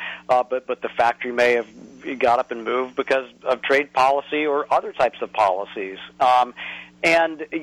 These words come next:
this is one of the reasons why I think there's more resistance in the United States now, uh, to this idea of globalization than there may be in some other places a-, around the world where they,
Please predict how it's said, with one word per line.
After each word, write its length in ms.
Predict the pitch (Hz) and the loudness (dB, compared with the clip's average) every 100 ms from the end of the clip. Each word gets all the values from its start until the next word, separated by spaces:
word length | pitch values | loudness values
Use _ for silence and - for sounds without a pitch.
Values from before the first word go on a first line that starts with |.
| 143 | -10
this 340 | 170 131 262 - | -12 -2 -2 -2
is 200 | 180 156 151 | -6 -6 -10
one 360 | 160 131 127 185 | -10 -2 2 2
of 80 | 202 | 0
the 120 | 151 | -6
reasons 480 | 123 131 123 131 120 | -8 -10 -10 -10 -4
why 440 | 113 123 120 117 117 | 2 4 6 2 -4
I 360 | - - - | -14 -18 -10
think 120 | - - | -6 -4
there's 180 | 117 | -4
more 300 | 113 135 185 | -2 2 2
resistance 600 | 202 156 113 120 - 120 - | 2 -4 -4 -8 -6 -8 -6
in 100 | 113 | -6
the 60 | |
United 320 | 110 110 104 98 - | 0 2 2 -2 -2
States 260 | 156 190 - | -2 -2 -2
now, 420 | 120 107 101 104 - - - | 0 2 0 -2 -8 -18 -4
uh, 80 | 131 | -2
to 200 | 123 - | -2 -2
this 160 | 135 - | -2 0
idea 380 | 127 117 123 117 | 0 0 -2 -2
of 60 | 107 | -2
globalization 760 | 110 104 101 104 101 101 113 | -2 -2 -4 -6 -4 -6 -6
than 100 | 110 | -8
there 140 | 107 107 | -8 -4
may 180 | 110 | -4
be 120 | 110 117 | -4 -6
in 100 | 110 | -4
some 140 | 117 | 0
other 180 | 113 117 | 0 0
places 480 | - 165 233 - 92 - | 0 -2 -2 -12 -14 -10
a-, 60 | - | -4
around 440 | 120 123 110 107 | -2 0 0 0
the 80 | 104 | -2
world 260 | 95 98 98 | -6 -6 -6
where 120 | 104 | -6
they, 240 | 107 104 | -4 -4